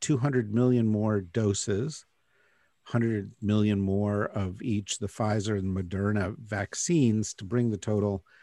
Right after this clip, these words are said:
now committed, um, to six hundred million, which is enough for three hundred million people.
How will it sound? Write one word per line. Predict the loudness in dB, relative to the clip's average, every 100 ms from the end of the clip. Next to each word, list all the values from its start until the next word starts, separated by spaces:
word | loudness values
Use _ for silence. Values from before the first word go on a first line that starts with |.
| -20 -20 _
now | 2 2 2
committed, | 0 2 4 4 2 -2 -14 -4
um, | -2 0 -2 -2 -4 -8 _ _ _ _ _ _ _ -6
to | -2 -2
six | 0 -2 0
hundred | 2 2 2 0
million, | -2 -2 -2
which | -4 -4
is | -6
enough | -4 -2 -4
for | -8 -10 -8 -6 -10
three | -10 -4 -4
hundred | -4 -6 -6
million | -8 -8 -12 -4
people. | -4 -2 -4 -4